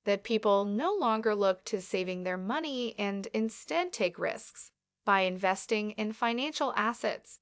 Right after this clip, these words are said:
which act as savings. He criticizes this hamster wheel cycle of monetary debasement,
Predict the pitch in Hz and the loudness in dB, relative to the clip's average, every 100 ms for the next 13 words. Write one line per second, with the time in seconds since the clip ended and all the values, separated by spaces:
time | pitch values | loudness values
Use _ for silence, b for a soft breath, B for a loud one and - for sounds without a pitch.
0 | _ - 202 - 202 220 220 185 180 - | _ -6 -4 0 0 0 -2 -4 -4 -2
1 | 285 247 151 - 220 - _ _ _ _ | -2 -2 -6 -8 -12 -12 _ _ _ _
2 | _ - 208 - 240 311 226 190 185 185 | _ -2 -2 -2 -4 0 4 4 4 0
3 | 185 185 175 180 - - 277 320 - 269 | 0 0 0 -2 -14 -10 -8 -6 -2 0
4 | 226 233 294 214 185 175 165 185 170 170 | 0 -2 -2 -2 -2 -2 -2 -2 -2 -2
5 | 175 175 175 175 180 180 165 165 180 226 | -6 -4 -4 -4 -2 -2 -2 -2 2 0
6 | - 175 - | 0 -8 -10